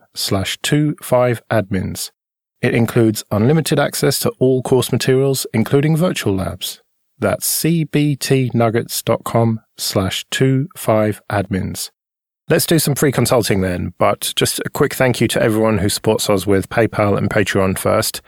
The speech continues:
It really does mean a lot to us. And if you want to join those people, you can go to two dot five admins dot com slash support. And remember, for five dollars a month or more on Patreon, you can get an advert-free R S S feed.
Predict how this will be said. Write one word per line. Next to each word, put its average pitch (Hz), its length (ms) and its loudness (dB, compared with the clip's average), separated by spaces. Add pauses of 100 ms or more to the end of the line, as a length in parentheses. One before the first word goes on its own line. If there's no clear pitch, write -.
(540)
It 110 140 2
really 113 200 4
does 107 200 2
mean 101 160 2
a 98 40 2
lot - 160 0
to 104 120 2
us. 107 220 2 (280)
And 101 100 0
if 101 120 0
you 113 60 2
want 127 160 2
to - 80 -6
join 131 500 2
those 117 200 2
people, 113 420 0
you 107 120 -4
can 117 100 -2
go 107 220 2
to 104 500 0 (140)
two 135 380 2
dot 120 200 0
five 104 380 0
admins 104 340 0
dot - 160 -4
com 98 340 0
slash - 420 -4
support. - 540 0 (360)
And 104 120 2
remember, 113 360 4
for - 140 -6
five 120 300 2
dollars 107 280 2
a 104 40 0
month 107 420 -2
or 107 120 4
more 104 360 2
on 101 120 -2
Patreon, 113 480 0 (260)
you - 80 -2
can 110 100 0
get 104 100 2
an 104 80 0
advert-free 98 520 0
R 98 120 0
S - 120 -4
S 104 120 -4
feed. 156 280 -2